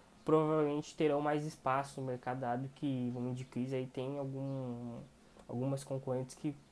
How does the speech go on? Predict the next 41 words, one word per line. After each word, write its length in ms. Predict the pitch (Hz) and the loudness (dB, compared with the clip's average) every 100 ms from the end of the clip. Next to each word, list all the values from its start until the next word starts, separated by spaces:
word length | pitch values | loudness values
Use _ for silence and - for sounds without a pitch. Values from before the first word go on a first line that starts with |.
| - | -4
vão 180 | 127 135 | -2 -2
passar 380 | 139 131 135 131 | -2 -2 -2 -4
por 160 | 135 | -4
dificuldade 640 | 131 - - 139 120 117 127 | -8 -10 -10 -4 0 0 -2
depois 340 | 123 120 120 | -4 -4 -6
para 160 | 117 120 | -6 -8
se 160 | - | -8
recuperarem, 680 | 120 - - 123 95 95 92 - - - - - - - | -8 -8 -6 -4 -4 -8 -12 -16 -20 -20 -20 -20 -20 -8
certo? 460 | - 185 202 202 180 - - - | 10 12 12 10 -8 -10 -20 -8
Então, 240 | - 226 | 6 6
setores 560 | 233 240 - 208 226 196 | 8 6 10 12 12 12
ali 300 | 185 175 196 | 10 10 6
que, 460 | - 175 156 135 131 | 4 6 6 6 0
que 80 | - | -6
se 160 | - | 0
beneficiaram 640 | 156 151 143 - - 143 143 | 4 4 2 -2 4 6 6
dessa 220 | 135 135 | 0 -6
crise, 580 | - 147 147 139 135 143 | -2 0 0 0 0 2
não 140 | 208 | 0
que 80 | 277 | 2
se 80 | 240 | 4
beneficiaram, 680 | 202 190 180 - 165 160 139 | 4 4 0 2 8 8 6
mas 180 | 135 143 | 0 -4
que 80 | - | -2
foram 220 | 160 160 | 0 2
menos 320 | 156 160 151 | 2 0 -2
impactados 680 | 151 151 147 - 135 165 151 | -2 0 -2 2 2 2 0
ali, 200 | 135 147 | -2 0
o 40 | |
varejo, 540 | 139 123 123 165 170 | 2 2 2 2 2
né? 220 | 175 175 170 - - - - - | 2 0 0 -10 -20 -20 -18 -8
É, 140 | 120 | -4
então, 240 | 120 127 | -2 0
a 80 | 123 | 0
gente 200 | 120 123 | -2 -4
teve 220 | - 131 | -2 -2
algumas 320 | 127 131 127 127 | -2 -2 -2 -2
empresas 400 | 123 131 123 131 | -2 -2 -2 -2
do 80 | |
varejo 540 | 123 117 123 120 120 120 | 0 0 2 0 0 -6
que 180 | - | -6